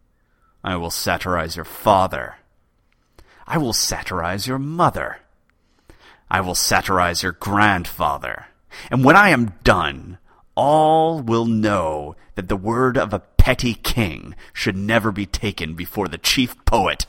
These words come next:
of Ireland. Dalan looked around the court at all the faces who were witness to his outrage. Not one of them would look him in the eye.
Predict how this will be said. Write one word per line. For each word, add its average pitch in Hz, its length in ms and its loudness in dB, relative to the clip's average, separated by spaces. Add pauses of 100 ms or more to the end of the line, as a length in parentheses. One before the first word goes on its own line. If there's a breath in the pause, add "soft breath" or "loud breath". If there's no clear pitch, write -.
(180 loud breath)
of 95 180 -2
Ireland. 78 640 4 (1300)
Dalan 113 360 2
looked 110 200 -6
around 95 220 -4
the 90 80 -10
court - 440 -10 (240)
at - 100 -10
all 92 200 -2
the 104 100 -8
faces - 480 -8
who - 120 -12
were 92 260 -8
witness - 540 -8 (160)
to - 100 -12
his 87 180 -8
outrage. - 580 -8 (1040)
Not 120 220 -4
one 104 280 -4
of 87 120 -6
them 71 260 -16 (140)
would 87 160 -10
look 85 180 -8
him 85 100 -6
in 82 80 -10
the 76 120 -10
eye. 78 360 -8